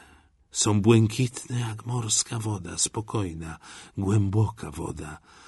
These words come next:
Tak myślał młody człowiek i w tej głębi utknął na dobre. Rozprawiał i opowiadał, a mamusia pytała zawsze tak samo żywo, odważnie i pięknie, jak przy pierwszym spotkaniu.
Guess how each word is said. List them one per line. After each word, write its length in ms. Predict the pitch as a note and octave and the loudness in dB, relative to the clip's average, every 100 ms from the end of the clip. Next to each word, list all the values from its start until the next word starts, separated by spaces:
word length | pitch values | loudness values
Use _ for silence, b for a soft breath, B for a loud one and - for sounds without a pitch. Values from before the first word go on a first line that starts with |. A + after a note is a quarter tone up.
| b b - | b b 0
Tak 240 | D3 C#3 | 0 2
myślał 380 | G#2 F#2 - A2 | 2 2 2 4
młody 300 | G2+ F2 F#2 | 4 2 0
człowiek 520 | - F#2+ D#2 D#2+ - - - _ - | -2 -6 -6 -10 -14 -18 -20 _ -4
i 80 | |
w 80 | G#2 | -4
tej 260 | - A#2+ C3+ | 0 0 0
głębi 600 | G#2 G2 G#2 G#2 G2+ G2+ - | 0 2 4 4 4 2 2
utknął 800 | C#3 B2+ - - B2 A2+ G#2+ A#2 _ | 0 0 -4 -2 0 2 0 -4 _
na 280 | F3 G3 F3 | -2 0 0
dobre. 460 | F2+ D2+ D2+ D3+ D#3 - _ _ - B B | 0 -4 -8 -12 -14 -18 _ _ -20 B B
Rozprawiał 800 | D3 F3 - A#3 C4+ A#3 G3+ E3 | 8 8 6 6 6 4 4 4
i 100 | G#2 | 2
opowiadał, 760 | F2+ - F2+ B2 C#3 C#3+ C3+ - - | 0 0 4 4 4 0 -2 0 2
a 60 | |
mamusia 500 | D#4+ C4 E3 F3 F3 | 6 6 6 4 2
pytała 560 | - B2 A2+ B2 C3 A2+ | 0 -2 2 4 6 4
zawsze 480 | G2+ G2+ - A2 A2 - | 2 -2 2 2 2 0
tak 240 | - D4+ - | 2 2 4
samo 360 | E3 B2 G2+ | 4 4 2
żywo, 520 | F2+ C3+ F3+ E3+ D3+ | 6 8 8 8 6
odważnie 720 | A#2 D#3+ E3 A2+ F#2 E2+ G#2+ A#2 | 4 2 6 4 4 2 4 4
i 220 | F3 A3 | 4 2
pięknie, 600 | C3+ A2 G#2+ - A#2 A#2 B B | 4 4 4 2 4 4 B B
jak 180 | E4+ D#4 | 6 6
przy 200 | - F3 | 8 4
pierwszym 480 | C3 G2 F2 - G2 | 6 4 4 0 0
spotkaniu. 600 | - G2 - D#2+ D2+ D2+ | 0 -2 -2 -6 -6 -16